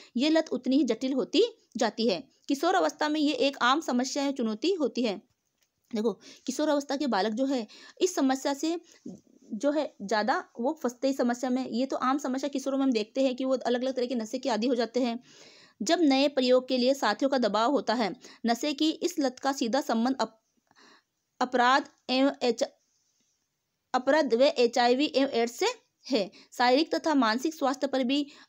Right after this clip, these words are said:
इनका सीधा प्रभाव पड़ता है। देखो, ए-, नशे की लत से कई तरह की जो है बीमारियां उत्पन्न होती है, जैसे एचआईवी और एड्स, क्योंकि वो, अ, कई लोग इंजेक्शन से भी नशा लेते हैं, तो एक दूसरे के इंजेक्शन का इस्तेमाल करते हैं,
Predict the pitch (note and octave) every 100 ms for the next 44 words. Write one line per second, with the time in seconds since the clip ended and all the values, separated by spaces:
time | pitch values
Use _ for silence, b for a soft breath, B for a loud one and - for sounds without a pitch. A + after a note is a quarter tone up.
0 | - B3 C#4 C#4+ A#3+ B3 C#4 - A3+ B3+
1 | D#4 - A3+ A3 A3+ A3+ B3 - B B
2 | - A3+ - _ A#3 A3 C4+ C#4+ C4+ C4
3 | C#4 C#4 B3+ B3+ B3+ C4+ C4+ C4+ B -
4 | A3 C4 C4+ A3 G#3 A3 A3 B3 C4+ D4
5 | C#4+ A#3 B3+ A#3+ B3 - G#3 A#3+ A3+ A#3
6 | B3+ A#3+ B3 G#3 A3+ A#3 b _ B3 B3+
7 | B3+ B3 - G3+ - A#3+ A#3+ B3+ B3 G#3+
8 | A#3+ B3+ B3 - B3+ A#3+ A3+ B3 A3 -
9 | C#4 B3 B3 - A3+ A3 A#3+ B3 A#3+ A3
10 | A3+ A3+ B3 A#3+ B3 - G#3+ G#3 A#3 A3+
11 | A#3 A#3+